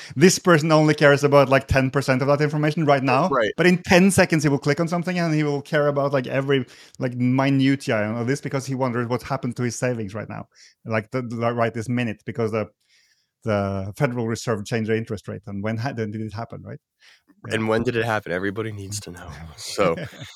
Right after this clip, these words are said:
Speaker 2: um, well, it sound-, yeah, so it really sounds like Sanity is, is coming into,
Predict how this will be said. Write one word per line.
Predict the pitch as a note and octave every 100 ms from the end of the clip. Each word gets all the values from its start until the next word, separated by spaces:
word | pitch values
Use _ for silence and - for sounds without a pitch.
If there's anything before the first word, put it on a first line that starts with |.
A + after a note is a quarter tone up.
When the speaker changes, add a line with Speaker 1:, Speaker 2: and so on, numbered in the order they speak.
| - _ -
Speaker 2:
um, | A2 G#2+ F#2+ F#2+ - _ -
well, | D3
it | C3+
sound-, | - C#3+ A#2+
yeah, | B2+ C#3
so | -
it | C3
really | A#2 C3 D#3+
sounds | - C#3 B2+ A2+
like | G#2
Sanity | - G#2+ G2+ F#2+ F#2
is, | F#2 F#2 -
is | G2 -
coming | - G#2 G#2
into, | G2 G2 - F#2+ F2+